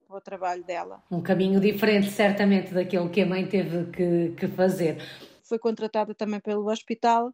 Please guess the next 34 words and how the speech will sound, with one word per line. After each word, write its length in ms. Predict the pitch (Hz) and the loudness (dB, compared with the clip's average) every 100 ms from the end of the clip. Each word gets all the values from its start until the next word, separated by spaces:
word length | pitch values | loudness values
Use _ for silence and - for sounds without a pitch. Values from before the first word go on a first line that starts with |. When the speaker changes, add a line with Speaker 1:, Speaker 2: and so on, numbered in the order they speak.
| _ | _
Speaker 1:
em 120 | 226 | -10
Portugal. 540 | 214 - 190 202 202 202 _ | -10 -12 -2 0 0 -4 _
Veio 140 | 214 214 | -4 -2
com 100 | 220 | -2
as 120 | 208 | -4
amigas 420 | 208 208 190 196 | -4 -4 -6 -4
dela 360 | 196 196 196 185 | 0 0 0 -4
de 120 | 185 - | -8 -10
curso. 440 | 220 214 - 220 - _ _ | -6 -6 -8 -14 -14 _ _
Foi 180 | - 220 | -2 0
bastante 400 | 226 - 214 - | 0 -4 -6 -4
fácil. 400 | 180 160 - 190 | -4 -4 -6 -6
A 80 | 202 | -2
mais 260 | 202 208 | -2 -2
nova 300 | 214 202 202 | -2 -4 -4
é 60 | 208 | -12
que, 240 | _ - - _ _ _ - | _ -20 -20 _ _ _ -20
coitadita, 480 | 202 208 190 190 196 | -16 -12 -10 -10 -10
tinha 340 | - 214 208 | -6 -4 -4
doze 480 | 185 214 208 190 214 | 0 2 2 0 2
anos 520 | 214 226 240 - - _ | 2 2 -4 -8 -20 _
e 100 | - | -6
foi-lhe 260 | 233 262 226 | 0 2 4
muito 220 | 226 220 - | 2 0 -4
difícil. 640 | 208 - 202 - 190 190 _ _ _ - | -10 -10 -12 -10 -12 -12 _ _ _ -4
Mas 640 | 208 226 240 247 247 240 | 2 4 4 2 -2 -8
assim 280 | 240 240 247 | -10 -10 -10
que 60 | 240 | -6
ela 180 | 240 240 | -6 -6
se 120 | 247 | -8
habituou, 800 | 240 254 - 247 254 254 262 - _ _ _ _ _ _ | -8 -10 -12 -8 -4 -4 -6 -12 _ _ _ _ _ _
eh, 100 | 220 - _ _ | -14 -14 _ _
ela 380 | 226 220 214 220 | -4 -2 0 0
não, 540 | 226 233 247 262 262 | -2 0 0 0 -2